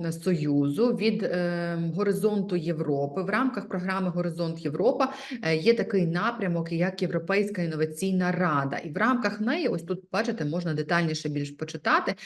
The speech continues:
в рамках неї можна отримати до семидесяти п'яти тисяч євро на інноваційні, м, е, соціальні проєкти.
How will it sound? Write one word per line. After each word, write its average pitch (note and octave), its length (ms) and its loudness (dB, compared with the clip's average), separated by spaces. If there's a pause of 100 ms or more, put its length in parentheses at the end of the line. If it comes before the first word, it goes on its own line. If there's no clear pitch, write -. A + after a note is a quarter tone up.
(240)
в D#3+ 100 -8
рамках A3 400 4
неї A#3+ 300 2
можна G3+ 340 0
отримати G#3+ 480 -2
до G3 200 2
семидесяти F3+ 640 -2
п'яти E3 260 -4
тисяч E3 380 -2
євро G#3+ 400 0
на F#3 220 -2
інноваційні, F#3+ 800 -2 (360)
м, E3+ 180 2
е, D#3 260 2
соціальні F#3+ 600 2
проєкти. E3+ 800 0